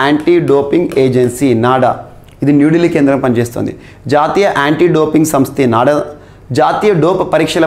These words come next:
ప్రయోగశాల ఎన్డిటిఎల్ ఏర్పాటుకు చట్టబద్ధత కల్పించే డోపింగ్ నిరోధక బిల్లుకు లోక్సభ గత బుధవారం ఆమోదం తెలిపింది. ప్రభుత్వం ప్రతిపాదించిన కొన్ని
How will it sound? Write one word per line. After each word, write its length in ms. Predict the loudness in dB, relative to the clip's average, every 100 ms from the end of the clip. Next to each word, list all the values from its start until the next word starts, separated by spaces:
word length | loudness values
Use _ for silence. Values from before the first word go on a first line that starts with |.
| 0
ప్రయోగశాల 600 | 0 2 0 0 0 0 -2 -10 -10 -4 0
ఎన్డిటిఎల్ 1900 | 0 -2 -12 -8 -2 0 0 -4 -10 -10 -2 0 -2 -4 -14 -14 -2 0 2 -2 -8 -8 -2
ఏర్పాటుకు 480 | -2 0 -2 -2 -2 -2
చట్టబద్ధత 680 | -2 -2 -2 0 0 -2 0 -2
కల్పించే 440 | 0 0 0 -2 -6 -8 -20 -10 -2 0
డోపింగ్ 400 | 2 2 2 2
నిరోధక 400 | 2 0 0 -2 0
బిల్లుకు 380 | 0 2 2 2 2 2
లోక్సభ 360 | 0 -2 -4 0
గత 120 | 0 0 0
బుధవారం 360 | 0 0 0 0
ఆమోదం 220 | 2 2 0
తెలిపింది. 380 | 0 0 0 0 -2 -16 -10 -4
ప్రభుత్వం 380 | 0 0 -2 -2
ప్రతిపాదించిన 560 | -2 -2 0 0 0 -2 0
కొన్ని 160 | 0